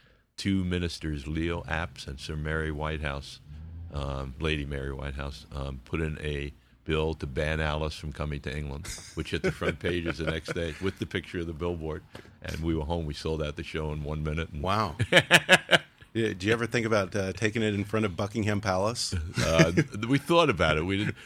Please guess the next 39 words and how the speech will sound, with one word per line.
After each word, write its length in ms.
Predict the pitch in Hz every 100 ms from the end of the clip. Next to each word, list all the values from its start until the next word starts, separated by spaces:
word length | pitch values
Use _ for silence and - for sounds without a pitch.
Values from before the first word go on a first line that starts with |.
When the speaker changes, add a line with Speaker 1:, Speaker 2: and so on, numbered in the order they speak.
| -
Speaker 1:
We 100 | 110
actually 380 | 139 139 113 -
tried 260 | - 107 107
to 80 | 92
Speaker 2:
See 160 | 76
if 100 | 101
Speaker 1:
double 200 | 110 107
up 140 | 101 -
the 60 | 85
next 300 | 92 - 82
year. 200 | 73 71
Speaker 2:
See 120 | -
if 100 | 107
you 60 | -
get 200 | 113 -
the 60 | 98
Queen 280 | - 110 110
to 80 | 107
come 200 | 110 107
to 60 |
the 80 | 104
Speaker 1:
<laughs> 120 | 143 110
Yeah, 180 | 120
Speaker 2:
window. 300 | 120 123 127
Speaker 1:
we 100 | 123
tried. 580 | 113 123 101 113 143 120
Yeah. 260 | 113 - 120 - - - - -
We 100 | 127
thought 260 | - 160 135
about 180 | 90 76
it. 40 |
We 100 | 80
never 200 | 92 92
did 200 | 80 87
it. 160 | 78 - - - -
Speaker 2:
Well, 260 | - 117 78
Speaker 1:
But 300 | - - -
Speaker 2:
you, 340 | 120 147 180
you're 420 | 151 123 151 143